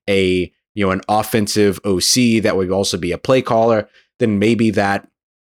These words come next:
sends Eric Bieniemy looking for another job elsewhere or something like that. But with Ben Johnson, the O C of the Detroit Lions, saying yet again, "Hey, I'm not, I, you know, I went out there, I tested the waters, I didn't find a job that I like,"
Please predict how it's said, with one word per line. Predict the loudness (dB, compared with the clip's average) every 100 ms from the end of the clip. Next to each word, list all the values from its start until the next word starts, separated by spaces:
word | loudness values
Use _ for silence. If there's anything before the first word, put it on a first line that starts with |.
| _ -10
sends | -2 0 2 0
Eric | 0 0 0
Bieniemy | 0 0 0 0
looking | -2 -2 -4 -4
for | -2 0
another | 0 -2 -2
job | 0 0 -2 -2
elsewhere | -2 -2 0 2 4 2
or | 0
something | -2 -4
like | -6 -4
that. | -4 -4
But | -4
with | -6 -6
Ben | -6 -4 -4
Johnson, | -2 0 0 0 0 0 -4
the | -4
O | -4 -2
C | -2 0 -2 -2
of | -4 -4
the | -6
Detroit | -8 -4 -4 -2
Lions, | -2 -2 -2 -4 -2
saying | -2 -2 -4 -2
yet | -2
again, | -4 -4 -2 -2 -4 -8 -20 -12
"Hey, | -4 -2
I'm | -2 -2 -2
not, | 0 -2 0
I, | 0
you | 2
know, |
I | 2
went | 2
out | 0 2
there, | 0
I |
tested | 2 -2 -2
the | 0
waters, | 2 2 2 2 2
I |
didn't | 0 0
find | -2
a | 0
job | 0 0 0
that | -4
I | -4
like," | -4 -4 -6